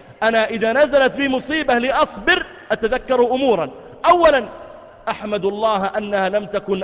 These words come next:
أعظم مما وقع علي. الأمر الثاني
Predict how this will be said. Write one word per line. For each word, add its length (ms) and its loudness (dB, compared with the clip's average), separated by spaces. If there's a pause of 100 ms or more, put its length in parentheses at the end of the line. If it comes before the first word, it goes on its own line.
أعظم 420 2
مما 300 -4
وقع 280 -2
علي. 340 -6 (1300)
الأمر 300 -6
الثاني 520 -6